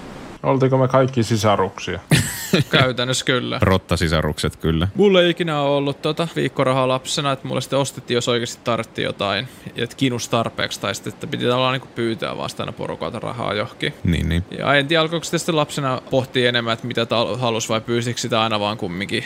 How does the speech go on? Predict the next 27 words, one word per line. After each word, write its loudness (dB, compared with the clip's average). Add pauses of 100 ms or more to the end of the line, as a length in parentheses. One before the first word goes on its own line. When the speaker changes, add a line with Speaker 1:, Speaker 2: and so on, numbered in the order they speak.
(140)
Speaker 2:
ihan -2
mitä 0
tota -2
mieli 0
teki. -2
En -4
tiedä, 0 (120)
vaikea 0
sanoa. -4
Speaker 1:
Olit 4
sä -2
sen -2
tyyppinen, 0
että -6
sä 2
ruinasit 2
heti? -6 (180)
Nyt -6
sä 4
ruinaat 6
hiilausta 6
ainakin 2
koko 4
ajan 6
nostamista -2
tässä -4
pelissä. -4